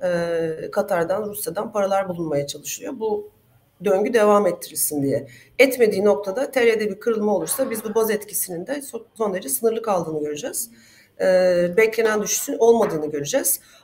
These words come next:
Aksine baz etkisinden sonra bu sefer ters baz etkisi başlayabilir bahar aylarında. Enflasyonun sakinlediği dönemde daha yüksek aylık enflasyonlar gelebilir.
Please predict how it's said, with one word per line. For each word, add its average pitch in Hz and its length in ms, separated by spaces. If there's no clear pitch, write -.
Aksine 233 440
baz 226 160
etkisinden 220 560
sonra 247 260
bu 254 60
sefer 226 380
ters 233 280
baz 208 140
etkisi - 360
başlayabilir 160 640
bahar 170 260
aylarında. 156 480
Enflasyonun 202 560
sakinlediği 196 640
dönemde 180 380
daha 208 180
yüksek 208 400
aylık 165 280
enflasyonlar 151 720
gelebilir. 151 540